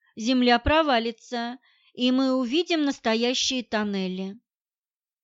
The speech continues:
Совсем другое дело, если тут нет входа.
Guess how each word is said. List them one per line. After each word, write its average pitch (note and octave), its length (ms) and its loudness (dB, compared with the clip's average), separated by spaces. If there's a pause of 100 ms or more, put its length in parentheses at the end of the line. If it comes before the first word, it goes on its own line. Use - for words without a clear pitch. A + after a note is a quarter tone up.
Совсем C4 480 0
другое D4 440 0
дело, A3 320 0
если C4+ 400 -2
тут - 320 -4
нет D4+ 260 -2
входа. G3 720 -6